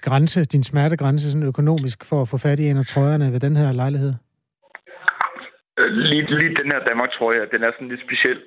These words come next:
Speaker 2: Øh, den er customized til, lavet i samarbejde med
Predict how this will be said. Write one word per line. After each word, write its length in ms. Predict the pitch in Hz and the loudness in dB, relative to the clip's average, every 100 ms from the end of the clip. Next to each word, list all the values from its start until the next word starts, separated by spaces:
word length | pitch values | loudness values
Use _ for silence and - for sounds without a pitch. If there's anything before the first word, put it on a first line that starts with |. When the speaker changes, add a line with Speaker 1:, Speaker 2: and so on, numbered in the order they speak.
| 113 | 0
Speaker 2:
Øh, 300 | 113 110 104 104 | 2 4 2 0
den 80 | 110 107 | -2 -2
er 60 | - | -2
customized 600 | 117 - 127 110 107 - - | -4 -4 -4 -2 -2 -4 -4
til, 140 | 113 104 101 87 80 - - - 104 | 0 0 0 -2 -2 -4 -8 -4 0
lavet 180 | 117 113 | 0 0
i 20 | 113 | 0
samarbejde 400 | 113 120 110 101 | -2 -2 -4 -2
med 80 | 113 | -2